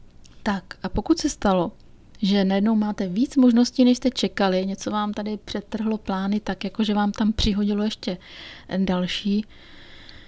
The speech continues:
možnosti, tak, eh, říkám, směle vybírejte, tohle bohatě prostřená tabule, dost nečekaně. Ale může se klidně stát, že tam už je to řešení, které vás úplně naplňuje nadšením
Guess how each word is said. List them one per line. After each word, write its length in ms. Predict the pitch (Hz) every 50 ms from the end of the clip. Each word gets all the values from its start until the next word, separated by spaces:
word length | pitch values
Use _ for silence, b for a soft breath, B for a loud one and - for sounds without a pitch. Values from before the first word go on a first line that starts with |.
| B B B B B B - -
možnosti, 500 | 247 233 247 262 254 - - - 277 269
tak, 340 | - 285 269 277 - -
eh, 80 | 233 226 214 208 202 202 202 202 202 202 196
říkám, 480 | 196 - 262 - 330 302 208 180 170
směle 360 | 170 - - 196 185 190 196 190
vybírejte, 560 | 180 196 185 220 277 339 339 302 - 240 196
tohle 340 | - - 170 180 196 202 190
bohatě 520 | 175 185 190 180 185 196 185 - - 208
prostřená 640 | - - 202 180 - - - - 208 214 220 226 220
tabule, 480 | - - 196 180 175 190 190 185 226
dost 220 | 233 247 240 - - -
nečekaně. 680 | 196 185 - - 185 - - 185 175 175 160 160 180 214 - - - - - - - - - - - - - - - -
Ale 360 | 196 190 190 185 175 170 185 262 - - - -
může 200 | 214 202 - 277
se 140 | 269 - 262
klidně 300 | - - 233 240 240 240
stát, 340 | - - - 170 160 170 - - - b b b b b b b b b b b b b b b b b b b b b b
že 680 | - - 196 185 190 202 196 196 185 185 185 185 185 202 - - - - - -
tam 160 | - 214 220 226
už 180 | 240 - -
je 80 | 214 214
to 120 | - 208
řešení, 460 | - 196 180 - - 196 196 196 196
které 260 | - - - 190 190 190
vás 200 | 185 185 - -
úplně 180 | - 208 202
naplňuje 360 | 196 190 - - 202 202 202
nadšením 560 | 196 190 175 - - 220 190 175 165 - 175